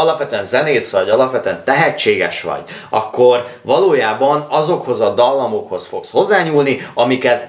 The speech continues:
már gyerekkorodban ösztönösen beépítettél, az, vagy beépült az agyadba. És, ö,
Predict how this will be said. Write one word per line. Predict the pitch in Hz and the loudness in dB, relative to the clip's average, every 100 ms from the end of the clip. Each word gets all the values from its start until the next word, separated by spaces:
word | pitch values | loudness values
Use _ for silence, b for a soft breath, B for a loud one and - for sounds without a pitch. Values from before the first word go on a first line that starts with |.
| 117 | -4
már | 135 127 120 | 0 0 2
gyerekkorodban | 135 127 120 - - 123 117 113 98 113 107 110 101 - - _ _ - _ | 2 2 -2 -6 0 2 2 -2 -2 0 2 -2 -8 -18 -20 _ _ -20 _
ösztönösen | 202 156 - 127 113 - 110 | 2 2 0 0 0 -2 -2
beépítettél, | 107 104 98 95 104 90 95 - 101 | 0 0 0 -4 -8 -4 -6 0 0
az, | 92 | 2
vagy | 107 | 0
beépült | 107 127 131 120 117 107 95 | 2 0 0 -4 -6 -8 -2
az | 95 | 0
agyadba. | 87 85 76 85 - - B B B B B | 2 0 -2 -10 -16 -20 B B B B B
És, | - 135 139 - | 0 2 2 2
ö, | 160 156 156 156 | 4 4 2 2